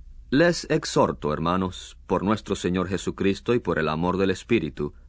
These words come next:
a que se esfuercen conmigo en oraciones a Dios por mí, para que sea librado de los que no creen en Judea,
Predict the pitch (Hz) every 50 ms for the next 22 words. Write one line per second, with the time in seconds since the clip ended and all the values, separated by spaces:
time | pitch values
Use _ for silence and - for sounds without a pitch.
0 | - - - - - - - - - - - - - 117 117 - - 127 - -
1 | 131 120 - - - 147 156 156 147 - - 143 139 131 - 135 131 127 123 131
2 | 127 117 110 107 101 98 95 92 - - - 107 104 101 101 - 117 110 101 87
3 | 82 80 80 82 - - - - - - 98 95 92 90 90 80 71 - - -
4 | - - - - - - - - - - - - - 131 131 143 143 - 160 143
5 | - - 190 175 156 120 101 104 110 127 131 127 127 117 104 90 85 85 - -
6 | 92 95 104 120 123 - - 131 127 117 101 95 95 101 110 113 113 120 110 85
7 | 73 71